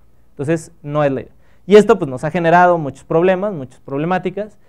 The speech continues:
y entonces, pues, no podemos solucionar un problema aumentando sus causas. No podemos decir, ah, es que este, está muy mal la corrupción, deja para eso soy más corrupto.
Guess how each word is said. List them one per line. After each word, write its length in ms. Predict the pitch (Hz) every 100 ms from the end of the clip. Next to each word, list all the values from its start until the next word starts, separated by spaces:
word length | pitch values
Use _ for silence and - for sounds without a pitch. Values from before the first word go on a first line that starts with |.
| _ _ _
y 60 | 185
entonces, 300 | 185 202 202
pues, 160 | 196 185
no 180 | 233
podemos 440 | 226 220 220 220 214
solucionar 560 | 165 147 - 156 165
un 100 | 185
problema 400 | 190 202 175 151
aumentando 580 | 185 165 113 113 120 120
sus 200 | 120 127
causas. 460 | 208 214 202 117 _ _ _ _
No 120 | 156 160
podemos 240 | 165 151
decir, 240 | 135 156 131
ah, 220 | 175 202
es 100 | 202
que 80 | 180
este, 380 | 185 180 170
está 200 | 160 180
muy 160 | 180 190
mal 200 | 185 190
la 100 | 190
corrupción, 560 | 165 139 127 170 160 151
deja 240 | 156 165
para 140 | 147
eso 140 | 151 160
soy 140 | 160
más 200 | 151 151
corrupto. 400 | 147 135 - -